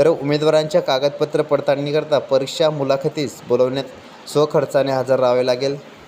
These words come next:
ठीक आहे, तर मित्रांनो, इथं बघू शकता तुम्ही संपूर्ण माहिती देण्यात आलेली आहे. जो फॉर्मॅट आहे अर्ज, तो पण इथं बघू शकता तुम्ही. तुमचं नाव वगैरे सर्व इथं तुम्हाला मेन्शन करायचं आहे.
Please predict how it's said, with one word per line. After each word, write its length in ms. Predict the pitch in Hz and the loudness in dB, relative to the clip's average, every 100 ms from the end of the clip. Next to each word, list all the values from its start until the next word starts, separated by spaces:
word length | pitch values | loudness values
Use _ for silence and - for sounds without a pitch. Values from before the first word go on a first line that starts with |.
| - - - - - | -20 -20 -20 -16 -10
ठीक 140 | 139 | -2
आहे, 100 | 139 - - - - - - - - 127 | -2 -2 -16 -20 -20 -20 -20 -20 -10 -6
तर 80 | |
मित्रांनो, 400 | 127 135 139 147 | -4 -2 -2 -2
इथं 420 | 143 147 143 143 - - - 120 | -2 2 4 2 -2 -12 -10 -2
बघू 200 | 120 135 | 0 0
शकता 260 | 151 - | -4 -2
तुम्ही 260 | 127 127 139 | -4 -6 -4
संपूर्ण 480 | - 120 - 131 135 | -2 -2 -4 -8 -4
माहिती 380 | 123 117 - | -2 -2 -4
देण्यात 320 | 120 120 117 113 | -2 -2 0 0
आलेली 260 | 110 117 | 0 -2
आहे. 220 | 120 117 127 - - - - - - 123 | -4 -4 -10 -16 -20 -20 -20 -20 -8 -2
जो 100 | 127 131 | 0 2
फॉर्मॅट 400 | 120 113 127 131 | 0 0 -2 0
आहे 140 | 131 | 2
अर्ज, 240 | 123 117 123 123 | 0 -2 -8 -6
तो 80 | 127 | -4
पण 180 | 131 123 | -4 -4
इथं 180 | 127 127 | -6 -2
बघू 180 | 120 120 | -2 -2
शकता 240 | 123 - | -6 -4
तुम्ही. 220 | 117 117 120 | -4 -6 -10
तुमचं 300 | 120 - 117 | -10 -8 -2
नाव 280 | 113 117 113 | 2 2 2
वगैरे 280 | 117 120 120 - - - | 2 0 -2 -10 -10 -2
सर्व 200 | 127 127 | -2 -2
इथं 280 | 131 135 131 | -4 -6 -4
तुम्हाला 320 | 123 120 135 - - - | -2 0 -2 -4 -16 -8
मेन्शन 340 | 117 120 123 | -6 -4 -2
करायचं 400 | 120 117 113 127 | 2 4 4 2
आहे. 180 | 120 | 0